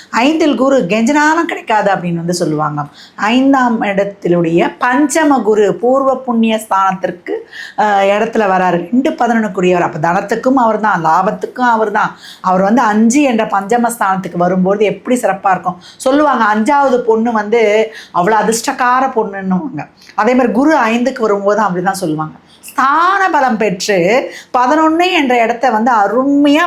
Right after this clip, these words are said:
பார்க்கறாரு. அப்புறம் என்ன உங்களுக்கு? உங்களுக்கு இருந்த கஷ்டங்கள், கவலைகள், ஜென்ம சனியால், என்னுடைய கும்ப ராசி லக்னக்காரர்கள், அதில் இருக்கக்கூடிய சதயம் பட்ட கஷ்டங்களுக்கு அளவே கிடையாது அப்படின்னு வந்து சொல்லலாம். அவ்வளோ ஒரு மன வலி,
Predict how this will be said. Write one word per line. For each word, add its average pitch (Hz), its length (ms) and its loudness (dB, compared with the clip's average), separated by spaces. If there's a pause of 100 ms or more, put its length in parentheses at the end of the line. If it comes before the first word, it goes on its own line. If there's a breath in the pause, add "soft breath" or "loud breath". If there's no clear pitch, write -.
பார்க்கறாரு. 185 460 -2
அப்புறம் 226 300 -4
என்ன 269 280 0
உங்களுக்கு? 196 460 -2 (320 loud breath)
உங்களுக்கு 202 420 2
இருந்த 269 380 2
கஷ்டங்கள், 196 720 -2
கவலைகள், 196 580 2
ஜென்ம 220 460 0
சனியால், 208 520 -2
என்னுடைய 170 360 -4 (260 loud breath)
கும்ப 226 340 2
ராசி 254 400 0
லக்னக்காரர்கள், 202 640 0
அதில் 196 340 2
இருக்கக்கூடிய 320 400 0
சதயம் 320 560 0
பட்ட 247 280 -2
கஷ்டங்களுக்கு 240 760 -2 (280 loud breath)
அளவே 277 840 2
கிடையாது 214 580 0
அப்படின்னு 175 360 0
வந்து 175 180 -2
சொல்லலாம். 156 380 -4
அவ்வளோ 285 520 0
ஒரு 247 160 0
மன 190 360 0
வலி, 196 480 -2